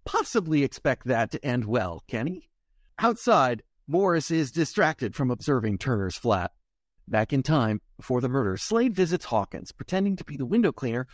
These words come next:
who had mysteriously turned up thirty minutes early to do the job that day. Listening in, he overhears that Kirby and Hawkins argued about,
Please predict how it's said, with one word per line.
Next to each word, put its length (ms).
who 120
had 160
mysteriously 640
turned 260
up 160
thirty 280
minutes 260
early 280
to 100
do 160
the 80
job 380
that 200
day. 240
Listening 380
in, 220
he 140
overhears 560
that 160
Kirby 380
and 100
Hawkins 560
argued 340
about, 380